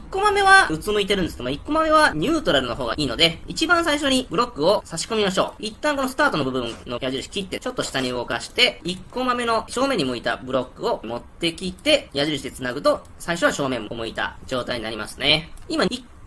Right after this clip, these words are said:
回、二回うなずいてますけども、もっとたくさんうなずきたい場合は、こんな風に四つ同時に選択して、コピーして貼り付け、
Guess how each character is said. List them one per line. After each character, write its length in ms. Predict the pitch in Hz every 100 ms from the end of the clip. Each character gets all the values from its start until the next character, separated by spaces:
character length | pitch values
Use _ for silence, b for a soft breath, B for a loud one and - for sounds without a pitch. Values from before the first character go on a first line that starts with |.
| -
回、 420 | 330 311 208 170 -
二 200 | 180 220
回 300 | - 330 -
う 100 | 170
な 120 | 165
ず 100 | 165
い 40 | 143
て 80 |
ま 80 | 127
す 80 | -
け 60 | -
ど 80 | 165
も、 220 | 302 -
も 80 | 277
っ 40 |
と 60 | 285
た 120 | 190
く 40 | 185
さ 140 | 196
ん 40 |
う 20 | 185
な 100 | 175
ず 80 |
き 80 | 180
た 100 | 180
い 80 | 143
場 140 | 123
合 80 | 120
は、 260 | 196 240 -
こ 80 | 151
ん 20 |
な 60 | 147
風 100 | 135
に 100 | 117
四 140 | 180
つ 220 | 190 -
同 180 | - 143
時 100 | 139
に 180 | 139 135
選 180 | - 143
択 200 | 135 127
し 60 | -
て、 140 | 208
コ 220 | - 175
ピ 180 | - 135
ー 40 |
し 60 | 113
て 140 | 120
貼 140 | - 139
り 100 | 131
付 280 | - 123
け、 100 | 117